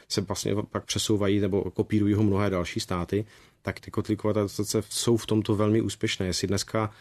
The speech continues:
na jižní Moravě bohužel, eh, jsme dostali přiděleno peníze jenom na nějaké čtyři tisíce kotlů, což je málo, jak jsem říkal, máme dvacet dva tisíc nevyhovujících kotlů. Ale myslím si, že to je určitě správný, ta modernizace a opravdu zakazovat, eh, ty staré nevyhovující kotle.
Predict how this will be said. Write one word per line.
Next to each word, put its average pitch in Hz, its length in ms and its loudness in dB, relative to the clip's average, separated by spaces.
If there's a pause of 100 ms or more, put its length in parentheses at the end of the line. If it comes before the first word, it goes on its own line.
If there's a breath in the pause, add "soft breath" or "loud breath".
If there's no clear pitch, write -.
(320 loud breath)
na 101 140 2
jižní 107 200 2
Moravě 107 260 4
bohužel, 104 680 2
eh, 107 140 0
jsme - 160 -2
dostali 104 260 0
přiděleno 104 340 0
peníze 104 300 2
jenom 107 140 2
na 104 80 2
nějaké 95 280 -2
čtyři 104 240 0
tisíce 104 380 -2
kotlů, 104 300 -2
což - 220 -6
je 107 60 2
málo, 92 280 2
jak 98 100 -6
jsem 95 120 -4
říkal, 95 240 -4
máme 92 220 -2
dvacet 92 320 -2
dva 92 100 -2
tisíc - 380 -6
nevyhovujících 90 560 -2
kotlů. 95 440 -6 (440 soft breath)
Ale 101 160 0
myslím 104 240 2
si, 101 40 -2
že 110 100 2
to 117 80 2
je 113 40 6
určitě 107 300 0
správný, 101 400 0
ta 107 80 0
modernizace 101 640 2
a 110 40 0
opravdu 104 260 0
zakazovat, 101 600 0
eh, 90 180 0
ty 87 100 -4
staré 92 280 -2
nevyhovující 85 460 -2
kotle. - 300 -14